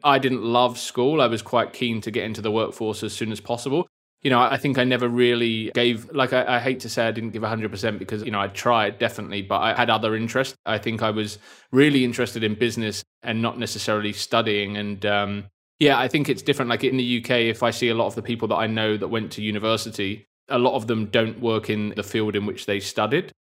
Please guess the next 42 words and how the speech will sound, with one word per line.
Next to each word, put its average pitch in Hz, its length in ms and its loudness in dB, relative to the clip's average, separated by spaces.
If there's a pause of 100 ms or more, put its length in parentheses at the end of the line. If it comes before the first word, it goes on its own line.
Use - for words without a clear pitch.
There 127 180 6
obviously 110 320 0
are 104 160 2
exceptions - 560 -4
to 107 120 -8
that. 98 260 -2
But, 107 160 0 (120)
yeah, 117 280 4
a 123 80 0
lot 123 140 4
of 120 80 -4
my 117 100 0
friends 113 320 0
that 95 80 -6
went 107 160 -2
to 110 100 -10
university 107 400 -4
studied 110 380 0
something 104 380 -4
that 104 160 -4
is 101 100 -6
completely 107 480 -6
foreign 104 340 0
to 104 80 -8
what 101 140 -6
they 104 80 -2
do 104 160 -4
now 101 380 -2
for 98 180 -8
their 98 180 -4
careers. 107 420 0
So, 110 260 2 (320)
yeah, 123 140 6
I 117 60 2
think 147 180 0
it's 98 140 -6
different 107 340 -6
there. 104 220 0
There's 104 200 -2
no, 107 380 0
um, 104 240 -2
expectation. 113 1040 -4